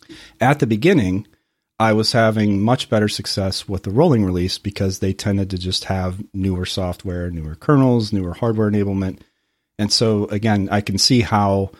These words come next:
rolling makes perfect sense in that case. And even in my case with this laptop, at first, it was pretty much my only option. And now,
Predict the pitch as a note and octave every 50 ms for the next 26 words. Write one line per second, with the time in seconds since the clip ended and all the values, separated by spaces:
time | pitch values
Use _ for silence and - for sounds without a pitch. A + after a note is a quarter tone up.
0 | _ _ _ _ _ - G#2 A2+ A2+ A2+ A2+ A2 G#2 G2+ G2 G2 G2 F2+ G#2+ G#2
1 | G2+ - - - - - - - A#2 A2+ - G2 - - - A2 G2+ G2 F#2+ -
2 | - - F#2+ F#2+ F#2 F#2 - - - G#2+ G2+ F#2+ - - - G#2 G2 G2+ G#2 G2+
3 | F#2+ F#2+ F#2+ G2 G#2+ A2 A2 - G#2 G2 G2 - - F#2+ F2+ - - F#2 - -
4 | G#2+ A2 G#2+ - - - G2+ F#2+ F#2+ - _ _ _ _ G#2 G2+ G2 - - D3
5 | D3+ C3 A#2 - - A2+ G#2 G#2+ G2 F#2+ - _ _ - - E3 C#3 B2+ A#2+ G#2+
6 | - - A2 G#2+ G#2 G2+ F#2+ F#2 F#2+ G#2 A2 A2 - - - G2+ F#2+ F#2 F#2 F2+
7 | - - F#2+ F#2+ F#2+ G#2+ A2 A2 G#2+ G#2 G2 F#2+ F#2+ F#2+